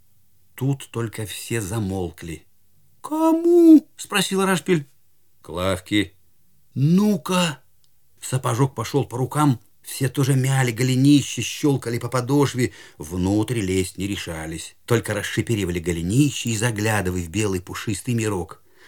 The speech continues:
Один даже дунул туда зачем-то. Сергей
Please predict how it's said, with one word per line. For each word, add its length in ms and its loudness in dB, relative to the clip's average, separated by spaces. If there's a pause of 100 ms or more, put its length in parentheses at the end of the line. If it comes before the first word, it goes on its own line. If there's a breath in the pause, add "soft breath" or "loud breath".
Один 260 0
даже 300 -2 (240 loud breath)
дунул 560 2
туда 240 -4
зачем-то. 560 -10 (380 soft breath)
Сергей 720 -4